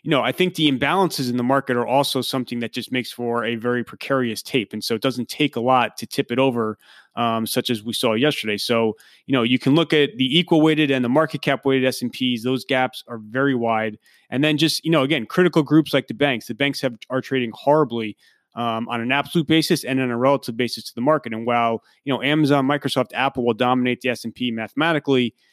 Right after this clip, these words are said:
um, and if those stocks trade well, it will push the overall tape higher.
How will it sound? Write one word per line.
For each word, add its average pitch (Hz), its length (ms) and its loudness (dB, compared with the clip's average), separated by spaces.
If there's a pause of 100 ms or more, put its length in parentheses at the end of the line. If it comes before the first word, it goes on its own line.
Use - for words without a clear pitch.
(180)
um, 113 380 -4
and 120 280 -2
if 113 100 -10
those 135 220 2
stocks 135 280 -2
trade 135 220 2
well, 139 320 4
it 120 40 2
will 113 160 0
push - 240 0
the 123 80 0
overall 120 280 0
tape - 320 -6
higher. 120 460 0